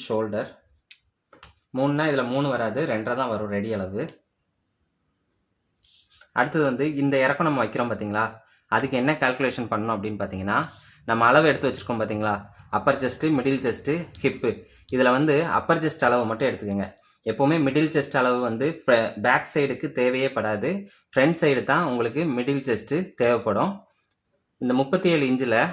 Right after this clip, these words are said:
நம்ம இதுல முப்பத்தி ஏழு இன்ச்சு போட்டுக்கலாம். போட்டுட்டு ஆறால இதை மைனஸ் பண்ணிக்கிட்டே வாங்க. முதல்ல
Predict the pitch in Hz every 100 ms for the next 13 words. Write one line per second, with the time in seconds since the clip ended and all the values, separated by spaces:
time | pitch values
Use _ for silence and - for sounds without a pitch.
0 | - _ _ _ _ _ _ _ _ 117
1 | 120 127 135 131 143 139 135 123 120 135
2 | 117 113 101 95 117 156 _ _ _ _
3 | _ _ _ _ _ _ _ 147 147 -
4 | 104 127 175 - _ _ - _ 113 170
5 | 185 175 180 208 123 131 165 - 131 123
6 | 165 160 139 131 135 123 101 98 - _
7 | _ _ _ _ _ - 123 143